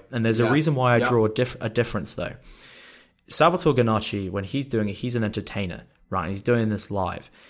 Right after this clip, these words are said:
Speaker 1: And his songs aren't necessarily like that, but he's slapstick, man. This is just a modern day equivalent of a slapstick,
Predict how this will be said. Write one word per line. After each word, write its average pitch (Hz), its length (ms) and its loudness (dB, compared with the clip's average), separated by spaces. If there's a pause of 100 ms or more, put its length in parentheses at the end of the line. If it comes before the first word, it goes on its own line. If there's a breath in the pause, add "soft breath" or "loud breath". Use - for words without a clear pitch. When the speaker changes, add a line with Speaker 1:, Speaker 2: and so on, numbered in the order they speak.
(220 soft breath)
Speaker 1:
And 104 280 0
his 117 220 -2
songs 147 320 2
aren't 120 160 2
necessarily 104 640 -2
like 101 320 -2
that, - 260 -8
but - 280 0
he's - 260 -2
slapstick, - 640 -4
man. 101 220 0
This 123 180 0
is 147 80 -2
just - 220 -4
a 117 40 2
modern 113 420 0
day 107 100 0
equivalent 104 380 -4
of 92 80 -6
a 95 40 -4
slapstick, - 720 -2